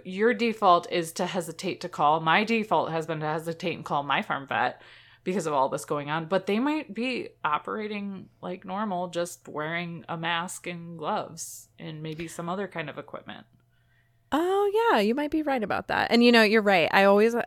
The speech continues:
Speaker 2: I always hesitate, like, on the side of just waiting and not doing
Speaker 1: Yeah.
Speaker 2: anything until everything's convenient for everybody.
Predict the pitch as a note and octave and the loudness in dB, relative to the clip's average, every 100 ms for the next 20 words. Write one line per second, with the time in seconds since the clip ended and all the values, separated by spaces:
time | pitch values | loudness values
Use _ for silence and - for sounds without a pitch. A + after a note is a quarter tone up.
0 | - G3+ A3+ B3 G#3 F3+ F#3+ G3 F#3+ G3+ | 2 4 4 4 0 -2 -2 -2 -2 -2
1 | F#3+ F#3 - - F#3 F#3 F3+ F3 E3+ E3 | 0 -2 -4 -4 -2 0 -2 0 0 0
2 | E3 - F3 E3 E3 E3 - _ _ _ | -2 0 2 2 0 -4 -6 _ _ _
3 | _ _ _ _ _ - A3+ G3 F3 C#3 | _ _ _ _ _ -4 0 2 2 0
4 | D#3+ F3+ G3+ - F#3 - F3 E3 F3+ E3+ | 0 -2 -2 -2 -2 -2 -2 0 2 4
5 | - - G#3+ A3+ A3 A#3 A3+ G3 E3+ F3 | 2 2 0 2 2 2 2 0 0 -2
6 | F3 - F3 D#3 E3 E3 G3 G3+ - G3 | -4 -2 -4 -2 -4 -4 -4 -4 -2 -2
7 | G#3 G#3 G#3+ A3+ | 0 0 0 0